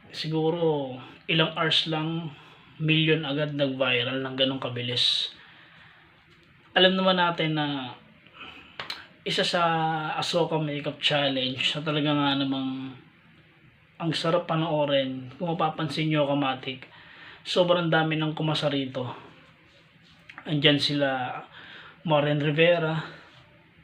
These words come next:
si Wamos,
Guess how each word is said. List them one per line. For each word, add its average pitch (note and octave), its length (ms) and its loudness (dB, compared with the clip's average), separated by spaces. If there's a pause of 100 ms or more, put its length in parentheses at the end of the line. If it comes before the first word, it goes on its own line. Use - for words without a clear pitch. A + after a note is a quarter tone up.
(920)
si D#3 240 0 (960)
Wamos, D#3+ 880 0